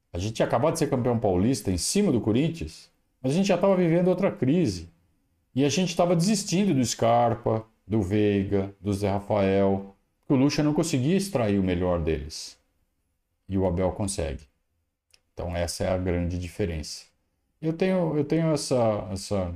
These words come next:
essa visão de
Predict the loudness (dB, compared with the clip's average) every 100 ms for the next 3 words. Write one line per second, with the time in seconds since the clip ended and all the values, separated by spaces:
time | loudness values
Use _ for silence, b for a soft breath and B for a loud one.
0 | -12 _ _ _ _ _ _ _ _ _
1 | _ _ _ _ _ _ _ _ -12 -4
2 | -2 0 0 0 0 0 -6 -14 _ _
3 | _ _ -12 -8 -6 -6